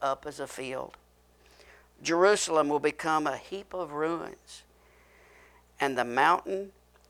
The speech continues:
of the temple will become high places for a fortress, for a forest." Today,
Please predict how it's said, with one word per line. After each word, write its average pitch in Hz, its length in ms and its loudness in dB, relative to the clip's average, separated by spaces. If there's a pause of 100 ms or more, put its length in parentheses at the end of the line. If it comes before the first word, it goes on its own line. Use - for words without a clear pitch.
(180)
of 131 160 2
the 151 100 -2
temple - 540 -2 (1000)
will 131 200 -2
become 120 460 -4
high 135 320 0
places - 760 -8 (220)
for - 320 -8
a - 40 -14
fortress, - 800 -8 (400)
for 139 120 6
a 113 40 0
forest." - 540 -4 (4000)
Today, 127 600 2